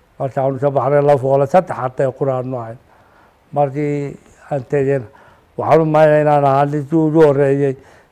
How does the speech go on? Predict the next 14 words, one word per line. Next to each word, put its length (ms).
ee 120
master 420
physics 460
ku 160
sameeya 600
ama 180
kii 220
labaad 460
ee 80
Soomaaliya 720
waqtiga. 500
Marka 180
cilmigaasaan 680
bartay. 340